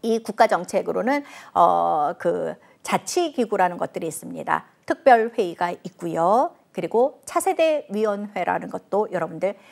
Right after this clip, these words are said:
예비 청소년 지도사라면 들어보셨을 겁니다. 그리고 청소년 운영위원회가 있습니다. 구태여 단계를 따지자 그러면 풀뿌리가 청소년 운영위원회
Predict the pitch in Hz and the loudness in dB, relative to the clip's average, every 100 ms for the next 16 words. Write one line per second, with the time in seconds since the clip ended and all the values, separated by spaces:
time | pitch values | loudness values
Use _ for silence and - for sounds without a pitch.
0 | - 208 240 339 349 285 285 269 233 220 | 0 6 6 6 0 -2 0 -2 -2 -4
1 | 175 170 160 - 180 220 - 180 165 151 | -4 -4 -4 -6 -6 -8 -2 0 0 -4
2 | 143 - - - 143 139 156 - - - | -10 -12 -8 -8 -6 -8 -8 -14 -20 -16
3 | - 156 220 311 - - 311 254 - 233 | -10 -4 0 0 -2 0 0 0 -2 0
4 | 302 320 _ 226 233 262 254 - 214 208 | 0 -4 _ 0 2 2 -2 -6 0 0
5 | 190 208 _ - 190 202 208 - 185 - | 0 -8 _ -2 2 2 0 -6 -6 -6
6 | 131 - - - - - 214 277 311 302 | -10 -10 -12 -16 -18 -8 -4 2 4 4
7 | 233 160 180 190 226 254 226 170 180 175 | 2 0 0 0 -2 -2 -2 -2 -4 -4
8 | 220 196 - - _ _ _ _ _ _ | 0 0 -2 -20 _ _ _ _ _ _
9 | _ _ _ _ _ _ - 381 392 254 | _ _ _ _ _ _ 2 2 4 2
10 | 240 262 269 277 277 247 240 - 208 208 | 6 6 4 -4 0 2 0 0 -2 -2
11 | 160 127 98 143 | -6 -8 -10 -14